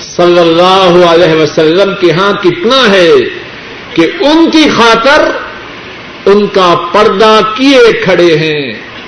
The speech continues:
اللہ کے حبیب صلی اللہ علیہ وسلم۔ اس حدیث پاک کے حوالہ سے ایک اور بات ذرا سمجھ لیجیے،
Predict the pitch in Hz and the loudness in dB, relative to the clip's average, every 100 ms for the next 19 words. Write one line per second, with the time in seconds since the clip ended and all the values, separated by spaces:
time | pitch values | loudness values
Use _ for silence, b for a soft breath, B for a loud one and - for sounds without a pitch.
0 | - 156 156 160 165 160 170 165 165 240 | -8 -2 0 2 0 0 0 0 0 0
1 | 285 233 - - - - 156 156 151 143 | 0 -4 -10 -18 -18 -6 0 2 2 2
2 | 147 175 190 170 185 - 131 147 104 123 | 2 2 2 2 0 0 0 0 -2 -8
3 | - 104 87 - - - - - - - | -8 -8 -8 -10 -16 -18 -18 -18 -20 -20
4 | - - - - - - - - - - | -20 -20 -20 -20 -20 -20 -20 -20 -20 -20
5 | - - - - - - - - - - | -20 -20 -20 -20 -20 -20 -20 -20 -20 -20
6 | - - - - - - - - - - | -20 -20 -20 -20 -20 -20 -20 -20 -20 -10
7 | - 185 - - 175 208 208 196 180 - | -2 -2 -2 -6 -4 -2 0 0 0 0
8 | 170 185 180 - 170 151 165 185 175 143 | 2 2 0 0 0 2 2 2 2 0
9 | - 123 151 196 - - - - - - | -2 -2 -2 -4 -12 -18 -18 -18 -18 -20
10 | - - - - - - - - - - | -20 -20 -20 -20 -20 -20 -20 -20 -20 -20
11 | - - - - 156 - - 165 180 190 | -20 -20 -8 -4 -4 -4 -2 0 2 2
12 | 165 156 160 170 156 147 151 - 147 170 | 0 0 0 0 0 0 0 -2 -2 -2
13 | 190 175 131 139 143 185 220 | 0 0 0 -2 -2 -4 -8